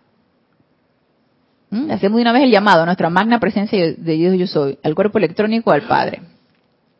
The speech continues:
El Padre escucha el llamado, por supuesto, pero manda a su mensajero, que es el Hijo, que es el santo ser crístico,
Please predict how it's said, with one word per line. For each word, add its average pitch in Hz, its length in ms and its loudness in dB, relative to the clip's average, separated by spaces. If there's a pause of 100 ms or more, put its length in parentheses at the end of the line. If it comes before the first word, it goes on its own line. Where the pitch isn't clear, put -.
(1200)
El 262 220 0
Padre 185 520 4 (580)
escucha - 420 -8
el 151 80 -4
llamado, 262 500 -2 (120)
por - 160 -6
supuesto, - 560 -6 (960)
pero 156 180 -4
manda 165 360 -2
a 220 60 -2
su 262 100 -6
mensajero, 240 680 -2
que 156 80 -6
es 214 60 -2
el 226 120 2
Hijo, 175 340 -2
que - 100 -12
es 196 60 -4
el 156 120 -6
santo 135 260 -8
ser 202 180 -6
crístico, 185 580 -8